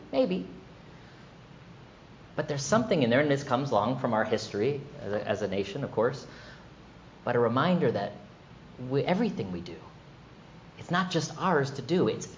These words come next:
it's God working in us. So help you, God. We need God's help. What can we do without it? It's the help of God, our chief shepherd, who gives us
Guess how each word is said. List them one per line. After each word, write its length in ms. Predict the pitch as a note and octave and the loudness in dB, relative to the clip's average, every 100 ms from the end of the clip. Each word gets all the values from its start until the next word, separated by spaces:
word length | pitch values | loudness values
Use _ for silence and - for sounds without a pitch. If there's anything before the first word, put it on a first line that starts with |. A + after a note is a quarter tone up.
| - | -10
it's 160 | C#3+ C#3 | -8 -6
God 340 | D#3 D#3+ D#3 | -4 0 2
working 300 | C#3+ C#3 C#3+ | 2 2 0
in 100 | F3+ | -2
us. 320 | C3+ D#2+ - - - - - - | -2 -6 -10 -14 -18 -18 -20 -16
So 140 | - C#3 | -8 -6
help 360 | - F#3 G3 | 2 2 2
you, 240 | D#3+ D3 C3+ - - - | -2 -4 -6 -10 -12 -4
God. 260 | E3+ E3 - - - - - - - - - - - - - - - - - - | -2 -2 -10 -14 -18 -20 -20 -20 -20 -20 -20 -20 -20 -20 -20 -20 -20 -20 -16 2
We 140 | F3 | 6
need 280 | G3 B3 G#3 | 8 8 6
God's 300 | F#3 F3 F3 | 6 6 6
help. 400 | - C4+ A3 - | 4 6 6 6
What 180 | A#3 - | 4 4
can 140 | A#3 | 4
we 100 | A#3 | 4
do 220 | F3 B3+ | 6 6
without 340 | D4+ A3 A#3+ D4 | 8 8 6 4
it? 240 | C3+ - - - - - - - - - - - - | 2 -2 -14 -18 -20 -20 -20 -20 -20 -20 -20 -20 -12
It's 80 | - | 0
the 80 | F3+ | 2
help 460 | F3+ A3+ - - - | 8 8 8 2 -4
of 180 | - F3+ | 2 4
God, 360 | F3+ G#3 A#3 F3 | 8 10 12 12
our 220 | E3+ F3+ | 10 8
chief 300 | F3+ A3+ A3 | 6 0 0
shepherd, 480 | - G3+ G3+ G3+ F#3+ | 4 4 6 4 4
who 140 | F3+ | 4
gives 400 | D#3 G#3+ A#3 F#3 | 4 10 10 10
us 420 | - D3 D#3 - | -2 -2 -2 -6